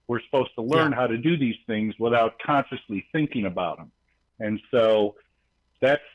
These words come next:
Speaker 1: that's my opinion of what took place. Um, do I think she needs to be charged with a crime? I, I can't, I,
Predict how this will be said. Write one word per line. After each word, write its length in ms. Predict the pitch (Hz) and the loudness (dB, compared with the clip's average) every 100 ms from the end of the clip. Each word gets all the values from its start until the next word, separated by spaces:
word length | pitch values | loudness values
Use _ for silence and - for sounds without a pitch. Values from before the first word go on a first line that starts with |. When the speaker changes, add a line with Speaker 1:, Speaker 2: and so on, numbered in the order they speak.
| - | -2
Speaker 1:
that's 220 | 139 165 - | 0 0 0
my 240 | 143 170 | 0 2
opinion 720 | 147 120 - 117 110 113 101 _ | 2 0 0 -2 0 -2 -4 _
of 180 | 107 101 | -6 -4
what 220 | 110 107 - | 0 -2 -2
took 200 | 107 - | -4 -4
place. 300 | 95 85 87 - _ _ - | -4 -4 -4 -12 _ _ -6
Um, 420 | 107 104 104 101 - _ _ - | 0 2 0 -4 -10 _ _ -2
do 100 | 131 | 0
I 100 | 131 | 0
think 240 | - 156 - | 0 -2 -2
she 80 | 143 | 0
needs 240 | 139 143 - | 2 0 -4
to 100 | 131 | -6
be 460 | 117 117 110 101 - _ _ - | -2 -2 -2 -4 -6 _ _ -8
charged 400 | 107 117 165 - | -2 0 0 -2
with 180 | 185 185 | -2 -2
a 60 | 175 | -4
crime? 580 | - 180 180 185 190 165 _ _ _ _ _ _ _ _ _ _ - - - - | -4 0 2 2 -2 -6 _ _ _ _ _ _ _ _ _ _ -18 -16 -16 -6
I, 200 | 131 143 135 | -2 -2 -2
I 80 | 131 | -6
can't, 380 | - 160 156 - | -2 0 0 0
I, 180 | 120 131 | 0 0